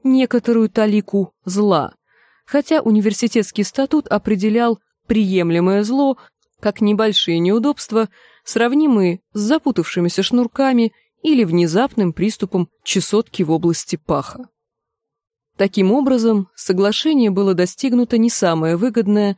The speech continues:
зато в лучших традициях университета. Икс любезно занял нишу, которую в противном случае мог бы занять какой-нибудь другой волшебник, испытывающий искреннее влечение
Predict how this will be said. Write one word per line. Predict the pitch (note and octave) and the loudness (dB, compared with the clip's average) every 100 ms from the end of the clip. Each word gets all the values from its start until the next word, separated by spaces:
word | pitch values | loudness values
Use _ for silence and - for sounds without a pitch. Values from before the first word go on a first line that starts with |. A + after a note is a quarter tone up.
| _ _ _ - | _ _ _ -4
зато | G3 A3+ E4+ | -2 0 0
в | C4 | 0
лучших | G3+ B3 - A#3+ - | 0 0 -4 -10 -4
традициях | F#3+ F3 E3 - - E3 - | -2 0 -2 -6 -4 -4 0
университета. | F3+ E3+ D#3+ - E3 - E3 - - - _ _ _ _ _ _ _ - | 0 0 0 -2 -4 -4 -6 -6 -16 -16 _ _ _ _ _ _ _ -4
Икс | B3 C#4+ - - - _ | -2 0 -2 -4 -4 _
любезно | F#3 A3 G#3 G#3 D#3+ D#3+ D#3+ | -2 0 2 2 0 0 0
занял | E3+ E3+ E3 | 0 2 2
нишу, | F3 C4 A#3 G#3+ F#3+ - _ _ - | 2 2 0 -2 -6 -8 _ _ -4
которую | B3+ D#4+ D4+ A#3 | -2 2 2 0
в | - | 0
противном | A3 - G3+ F#3 F3+ | -2 0 0 2 0
случае | C4 C4+ - G#3+ | -2 -2 0 0
мог | G#3 A#3 | 2 0
бы | G3 | 0
занять | F3+ F#3+ A#3 A#3 | 0 2 2 0
какой-нибудь | - F#3 A3+ G#3+ G3+ G3 - | -4 -2 0 2 0 -4 -6
другой | G#3+ C4 G3+ E3 | -2 0 2 0
волшебник, | D#3+ F#3 - A#3+ A3 F#3+ - _ _ _ - | 0 -2 -2 0 0 -2 -10 _ _ _ -4
испытывающий | G3 - C#4 A#3+ G#3+ G#3 G3+ - G#3+ - - | -2 -2 -4 -2 0 0 0 -2 -4 -6 -4
искреннее | A3+ - - F#3 F3+ F3 | -4 -4 -2 0 2 2
влечение | F3+ F#3 C#4+ C4 A#3 | 0 0 0 2 2